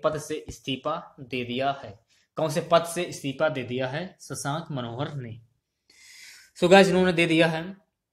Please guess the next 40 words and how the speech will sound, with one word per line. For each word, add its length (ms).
आईसीसी 840
से। 240
बी 140
वाला 140
जो 120
ऑप्शन 160
है 120
बिल्कुल 320
राइट 160
हो 60
जाएगा। 300
अठारहवाँ 340
क्वेश्चन, 280
गलवन 380
की, 180
सॉरी, 160
लद्दाख 420
की 80
गलवन 400
घाटी 440
में 260
चल 200
रहे 160
तनाव 380
के 100
बीच 200
किस 240
देश 260
ने 100
भारत 380
के 80
समाचार 640
पत्रों 320
और 260
वेबसाइटों 460
पर 300
रोक 220
लगा 300
दी 200
है? 160